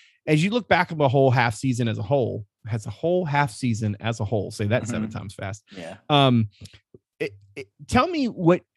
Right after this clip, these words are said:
Speaker 1: what would you sort of equate what you've seen from him to, right? Like, what's your conclusion in term-, is he just, has he just taken that step forward, right? Or is, is he just playing beyond his mind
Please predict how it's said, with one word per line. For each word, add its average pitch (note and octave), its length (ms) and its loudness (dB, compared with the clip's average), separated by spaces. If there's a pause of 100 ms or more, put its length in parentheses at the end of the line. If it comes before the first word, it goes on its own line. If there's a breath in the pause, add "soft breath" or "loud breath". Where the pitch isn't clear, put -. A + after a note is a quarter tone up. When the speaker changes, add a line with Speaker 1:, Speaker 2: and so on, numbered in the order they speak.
(120)
Speaker 1:
what C4 180 2
would B3 140 4
you G#3 160 2
sort F3+ 240 2
of C3+ 60 2
equate C3 580 2 (720)
what C#3 260 6
you've C3 180 2
seen C3 260 2
from G#2+ 180 2
him G#2 160 4
to, - 260 -6 (400)
right? A2 220 0 (260 soft breath)
Like, B2+ 120 0
what's C4+ 140 0
your C4 80 0
conclusion C3 680 6
in A2+ 160 0
term-, A2+ 240 0
is C3 140 4
he G3+ 100 4
just, A#3 320 2 (340 soft breath)
has D3+ 120 6
he F#3+ 120 2
just E3 260 4
taken G3 340 6
that F3 160 2
step E3 260 4
forward, A2+ 540 6 (520)
right? A#2+ 320 4 (320)
Or C#3 480 8 (600)
is, D3 280 2
is C#3 160 0
he D#3 100 0
just B2+ 200 2
playing C#3 260 4
beyond A#2 340 4
his G#2+ 140 0
mind G2 400 -2